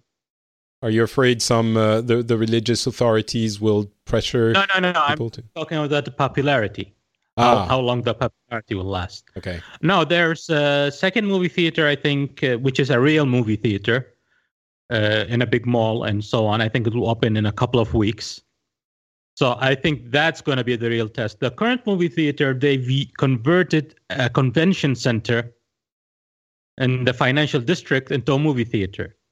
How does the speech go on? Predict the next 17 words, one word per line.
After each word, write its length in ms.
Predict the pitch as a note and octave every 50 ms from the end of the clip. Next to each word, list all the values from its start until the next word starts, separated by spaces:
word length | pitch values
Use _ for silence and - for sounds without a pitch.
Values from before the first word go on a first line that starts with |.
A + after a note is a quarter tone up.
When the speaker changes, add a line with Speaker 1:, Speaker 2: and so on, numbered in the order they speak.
| - A#2 G#2
Speaker 1:
Ah, 440 | F#2+ G2 G2 G2 G2 F#2+ F#2 F2
okay. 360 | F2+ F#2 F2 - - D#2 C#2+ - _ _ _ _ _ _ _ _ - - - - - -
But 100 | - G3+
I 40 | A3+ A#3
Speaker 2:
So 60 | F3+
Speaker 1:
guess, 180 | - - D#3+
I 40 | D#3+ G3
Speaker 2:
it's 80 | G3
Speaker 1:
mean 160 | G3+ G3+ G3
Speaker 2:
not 160 | G3+ A3 A3 G#3+ - - - F3 _ -
really 280 | G3+ F#3+ F3+ F3+ F3+ E3+
a 80 | E3
movie 300 | E3+ F3 F#3 E3+ D3 C#3
theater 440 | B2 - - A#2 G#2+ - - C3+ A#2+
in 120 | G#2 G#2+
a 80 | G#2+ G2+
way. 260 | G#2 G2+ F#2 F#2+ -